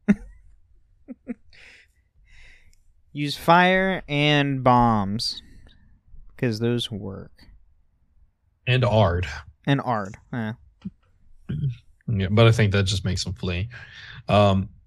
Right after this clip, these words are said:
Speaker 2: but if you haven't figured this out yet,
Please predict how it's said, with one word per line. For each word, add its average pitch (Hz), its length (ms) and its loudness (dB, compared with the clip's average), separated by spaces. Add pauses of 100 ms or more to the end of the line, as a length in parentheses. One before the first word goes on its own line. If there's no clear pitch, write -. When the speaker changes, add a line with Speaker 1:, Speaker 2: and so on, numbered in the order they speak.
(440)
Speaker 2:
but 113 520 2 (200)
if 110 180 0
you 127 80 6
haven't 131 160 4
figured 123 380 2
this 117 160 4
out 151 240 2 (160)
yet, 165 340 4